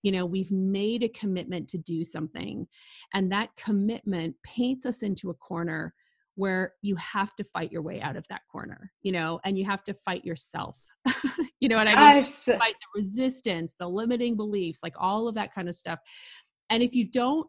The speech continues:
Speaker 1: if I didn't put myself in the corner time and again, it would have been so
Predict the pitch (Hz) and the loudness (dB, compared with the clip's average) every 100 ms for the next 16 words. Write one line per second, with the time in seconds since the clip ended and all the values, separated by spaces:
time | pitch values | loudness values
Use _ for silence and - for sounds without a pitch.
0 | - 226 226 220 262 285 - 311 262 247 | -4 -2 0 0 0 0 0 -2 0 0
1 | 247 202 196 180 - 285 320 220 180 - | -2 -6 -4 -6 -4 -2 0 0 -2 -4
2 | 208 208 196 170 220 269 196 170 185 - | -2 0 -2 -2 -2 0 -2 -2 -4 -8
3 | - - - 233 233 247 226 240 233 - | -20 -20 0 2 4 0 2 0 0 -4
4 | 240 254 269 262 262 | -2 0 2 0 -2